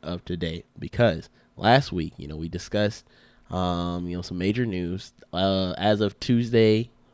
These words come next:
recording last week, I got legally married, right? And I was like, "Okay."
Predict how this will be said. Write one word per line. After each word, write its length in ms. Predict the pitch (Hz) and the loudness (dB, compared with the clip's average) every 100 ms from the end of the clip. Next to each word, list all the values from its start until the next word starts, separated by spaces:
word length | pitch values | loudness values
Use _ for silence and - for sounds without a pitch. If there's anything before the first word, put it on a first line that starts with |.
| _ | _
recording 500 | - 98 117 113 104 | -10 2 4 4 4
last 300 | 104 101 95 | 0 0 0
week, 220 | 120 123 - - - - | 0 0 -2 -10 -16 -10
I 60 | 92 | 0
got 160 | 104 | 0
legally 460 | 87 98 117 113 101 | 2 2 2 2 -2
married, 400 | 101 107 76 64 | 0 -2 -2 -8
right? 320 | 82 85 98 - - - _ _ | -8 -6 -6 -10 -20 -20 _ _
And 160 | 90 92 | -8 -6
I 80 | 95 | -4
was 200 | 95 98 | -4 -4
like, 200 | 90 82 | -6 -6
"Okay." 500 | - - 254 107 92 | -6 -4 -2 -2 -4